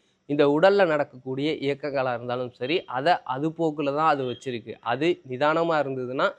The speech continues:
இங்க வாழ்க்கையில நிதானம் அதிகமா இருக்கும். அது ஆர்ப்பரிக்க ஆரம்பிச்சிச்சு, ஒரு தென்றலா இல்லாம சூறாவளியா மாறுச்சு அப்படின்னா, இங்க இந்த உடலும் மனமும் உயிரும் சூறாவளியா கொந்தளிக்க ஆரம்பிச்சிரும். So,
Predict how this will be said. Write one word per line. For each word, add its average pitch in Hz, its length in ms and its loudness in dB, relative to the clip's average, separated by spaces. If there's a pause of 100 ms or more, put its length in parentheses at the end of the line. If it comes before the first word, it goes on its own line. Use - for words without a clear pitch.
(260)
இங்க 131 220 -2
வாழ்க்கையில 156 720 2
நிதானம் 151 600 0
அதிகமா 135 520 -2
இருக்கும். 110 340 -8
அது 147 380 -2
ஆர்ப்பரிக்க 139 560 -2
ஆரம்பிச்சிச்சு, 127 800 -2 (320)
ஒரு 135 220 -2
தென்றலா 165 400 6
இல்லாம 139 400 2 (140)
சூறாவளியா 147 600 2
மாறுச்சு 139 480 0
அப்படின்னா, 127 560 0 (260)
இங்க 190 380 6
இந்த 139 600 2
உடலும் 160 440 2
மனமும் 147 560 2
உயிரும் 147 460 -2 (120)
சூறாவளியா 147 720 0
கொந்தளிக்க 139 440 -2
ஆரம்பிச்சிரும். 120 560 -4
So, - 320 0